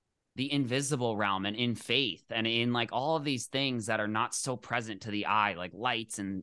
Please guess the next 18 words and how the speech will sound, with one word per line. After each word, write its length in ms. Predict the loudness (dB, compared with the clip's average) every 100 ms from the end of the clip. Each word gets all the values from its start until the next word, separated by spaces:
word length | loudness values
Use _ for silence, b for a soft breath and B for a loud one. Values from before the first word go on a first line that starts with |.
| -4
overstimulation 960 | -4 -4 -6 -2 0 0 0 0 -4
and 120 | 0
all 140 | 0 2
that 240 | 0 -2
stuff, 480 | -8 -2 -2 -2 -6 -6
um, 320 | -4 -4 -8 b b -2
which 240 | 0 2
I 100 | 0
think 160 | -2 -4
serves 300 | -2 -2 -4
the 80 | -4
purpose 440 | -4 -2 -4 -4
in 80 | -4
its 120 | -2
own 200 | 0 0
sense. 420 | 0 0 0 -4
And 100 | -2
everyone 540 | -2 0 0 0 -2